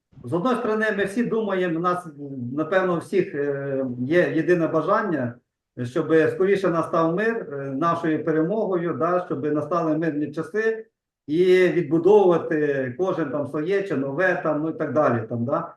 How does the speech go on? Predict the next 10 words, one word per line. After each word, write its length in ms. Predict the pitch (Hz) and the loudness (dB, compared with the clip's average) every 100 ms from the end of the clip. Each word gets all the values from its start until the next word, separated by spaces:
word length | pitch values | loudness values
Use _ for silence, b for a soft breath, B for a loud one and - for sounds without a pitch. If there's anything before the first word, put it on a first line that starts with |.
| _ | _
Так 160 | - 196 | -6 -2
ось 120 | 190 | 0
в 40 | |
мене 220 | 185 208 185 | 0 0 0
до 140 | 175 | -2
цього 280 | 175 202 180 | 0 0 0
питання. 580 | 180 180 147 117 107 - _ _ _ | -2 0 2 0 -2 -12 _ _ _
Задавайте 560 | - 156 160 226 233 196 | -4 0 2 2 0 -2
собі 260 | 190 175 175 - _ _ - | -2 -2 -4 -20 _ _ -4
все-таки, 680 | 196 196 180 185 175 - | -4 -2 -4 -2 -2 -4